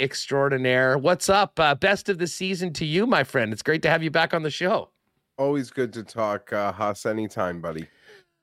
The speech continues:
Speaker 1: Um, listen, I wanna get to a little bit of golf at the end, just with everything looking ahead to next season. But, uh, let's talk about the, uh, I have to, well, I'll, listen, let's start off with your Chargers. This has been a real up and down season.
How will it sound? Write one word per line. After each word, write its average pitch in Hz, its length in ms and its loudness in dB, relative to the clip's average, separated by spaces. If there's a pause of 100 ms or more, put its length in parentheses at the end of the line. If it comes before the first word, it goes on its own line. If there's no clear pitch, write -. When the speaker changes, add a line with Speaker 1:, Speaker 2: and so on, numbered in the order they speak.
(140)
Speaker 1:
Um, 196 420 2
listen, 190 220 0
I 165 60 4
wanna 196 180 2
get 160 260 2
to 156 120 2
a - 20 4
little 147 340 2
bit 123 140 2
of 113 80 -4
golf 123 320 2
at 104 80 -12
the 117 160 -2
end, 107 160 -2
just 113 180 -6
with 113 140 -6
everything 107 420 -2
looking 107 300 -6
ahead 107 220 -2
to 110 80 -8
next 98 280 -6
season. 104 420 -8
But, 98 280 -6
uh, 104 220 2 (1120)
let's - 100 -16
talk - 340 0
about 165 360 0
the, 147 300 0
uh, 135 40 2 (240)
I 208 100 2
have 302 220 4
to, - 120 -8
well, 285 160 0
I'll, 254 180 -2 (260)
listen, 180 300 0
let's 202 140 -2
start 294 260 4
off 254 180 2
with 214 160 -4
your 160 80 -4
Chargers. 135 600 -4 (480)
This 208 160 2
has 302 180 2
been 214 220 4
a 170 120 4
real 175 400 2
up 185 240 2
and 170 160 -2
down 151 320 2
season. 117 520 -8